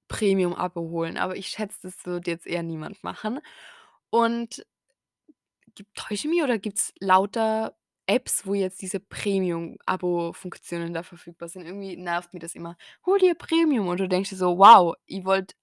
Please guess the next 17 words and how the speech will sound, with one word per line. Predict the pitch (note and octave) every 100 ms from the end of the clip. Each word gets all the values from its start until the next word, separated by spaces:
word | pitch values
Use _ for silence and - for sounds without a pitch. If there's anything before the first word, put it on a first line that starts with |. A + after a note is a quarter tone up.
| _ -
einfach | F3+ A3 A3+ G3+
nur, | G3+ A3 G#3+ A3 A3 A#3+ _ - _ _ _ _ _
keine | - A3 G#3 -
Ahnung, | A3+ G3+ F#3 F3+ - - _ _ _
Wikipedia | G3 A3 C4 - C4 B3+ A3+ -
aufmachen | F#3 G#3 G3 G#3 G#3
und | F#3
dann | G3 G3
soll | G#3
ich | G3+
mir | G3+
schon | G3+
Premium | - A3+ A3 F#3 F3+
holen.“ | F3+ E3 F3 - - _ _ _ _ _ _ _ _
Na, | A3 G#3+
aber, | G#3 G3+ G#3 G3+ _ _ - - -
ähm, | G#3 G3+ G3 F#3+ F#3+